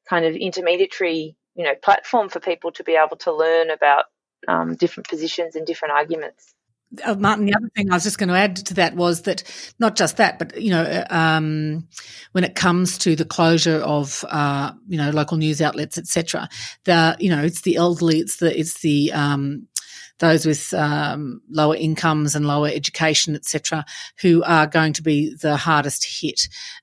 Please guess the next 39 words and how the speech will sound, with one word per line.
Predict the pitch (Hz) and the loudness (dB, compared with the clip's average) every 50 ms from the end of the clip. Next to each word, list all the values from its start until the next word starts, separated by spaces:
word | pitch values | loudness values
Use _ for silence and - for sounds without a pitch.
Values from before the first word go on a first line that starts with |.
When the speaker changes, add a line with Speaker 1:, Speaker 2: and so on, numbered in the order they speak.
| _ - | _ 0
Speaker 2:
And, | 160 156 156 151 147 151 151 143 - - | 2 2 2 2 2 0 0 -2 -2 0
um, | 170 160 156 156 151 151 147 147 147 147 151 151 147 - | 2 2 4 4 2 0 0 0 0 -2 -4 -4 -6 -8
and | - 151 151 147 139 139 | -6 -4 -2 -2 -2 -2
that's | - 165 - - - | -2 -4 -2 0 0
shown | - - 160 151 147 143 147 | 0 2 2 2 2 2 2
in, | 147 143 139 151 - - | 2 0 0 -2 -4 -4
um, | 160 139 135 139 - 156 | -2 -2 -2 -2 -2 -4
other | 156 156 147 | -2 0 0
research | 147 143 139 - - - - - - | 2 2 2 0 0 -2 -2 -4 -4
that | 170 165 - | -4 -6 -2
we've | 151 147 139 139 139 - - | -2 -2 -2 -2 -4 -6 -2
done, | - 147 143 139 139 139 139 131 - | 0 2 2 2 0 0 -2 -4 -4
um, | 147 143 139 135 135 143 - | -2 -2 0 0 -2 -2 -4
about | - 131 143 139 131 - - - | -2 0 0 0 0 -2 -4 -6
news | 156 165 151 147 | -2 -2 0 -2
consumption, | - - 160 127 - 143 - - - 143 143 143 - - - - - - - - - - | -2 -4 -2 -2 -2 -2 -2 -2 -2 -2 -4 -6 -8 -10 -10 -10 -10 -10 -10 -10 -4 0
um, | 165 156 151 143 143 147 | 2 2 4 2 2 0
and | 147 147 147 | -2 -2 0
local | 147 151 - - 160 | 0 0 0 0 0
news. | 151 156 151 151 151 151 - - - - | 2 2 2 2 0 0 -2 -4 -4 -2
So, | - - - 170 160 160 160 156 160 160 - | 0 0 2 4 4 4 6 4 4 2 2
um, | 160 156 151 151 151 151 147 147 147 - - - - - _ _ _ | 2 2 4 4 4 2 2 0 -2 -6 -12 -18 -18 -20 _ _ _
it's | - 165 - | -6 -4 0
not | 175 175 - | 0 0 2
just | - 143 - - | 0 -2 -2 0
the, | - 160 151 - | 0 -2 0 0
the, | - 165 160 | 0 0 2
you | 156 | 2
know, | 147 135 143 | 2 0 0
this, | 147 156 139 - - - | 0 0 -2 -2 -2 0
uh, | 156 143 143 147 156 | 0 0 0 0 -2
risk | 160 151 - - | -2 -2 -2 -2
of, | 165 139 131 - - | -4 -4 -4 -4 -8
I | - 147 | -8 -4
guess, | 143 151 131 - - - | -4 -4 -4 -4 -4 -4
echo | - 175 - - 156 | -6 -4 -2 0 0
chambers, | 151 - - 160 156 156 151 156 151 147 - - | 0 2 0 0 2 2 2 0 0 0 0 -2
um, | 170 156 151 156 | 0 0 0 0
online, | - 156 156 156 156 156 156 156 156 156 156 156 160 - | 0 -2 -2 -2 0 0 0 0 0 0 -2 -2 -4 -6